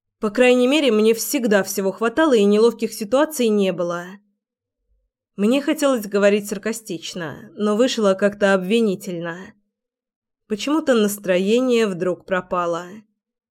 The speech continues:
Глядя на шикарную улыбку, добрый пронзительный взгляд, точеное лицо этого умного мужчины,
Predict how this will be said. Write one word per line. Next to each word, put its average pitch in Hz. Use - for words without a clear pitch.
Глядя 214
на 202
шикарную 202
улыбку, 185
добрый 214
пронзительный 202
взгляд, 185
точеное 220
лицо 190
этого 226
умного 214
мужчины, 202